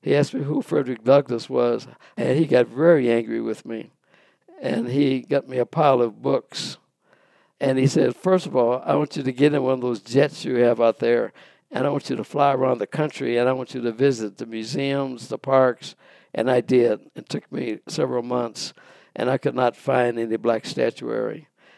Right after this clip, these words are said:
And I came back and I said, "George, I see what you mean." And so I sold all my companies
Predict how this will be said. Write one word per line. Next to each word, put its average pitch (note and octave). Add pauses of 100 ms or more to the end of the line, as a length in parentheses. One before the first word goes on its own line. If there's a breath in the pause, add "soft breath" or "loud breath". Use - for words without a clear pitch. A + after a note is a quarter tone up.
(220 soft breath)
And A#2
I A2
came D3+
back B2+
and B2
I A#2+
said, A#2+
"George, C3
I A2
see C#3+
what B2
you B2+
mean." A#2 (560)
And C3+
so F3
I D#3+
sold F#3
all F3
my E3+
companies -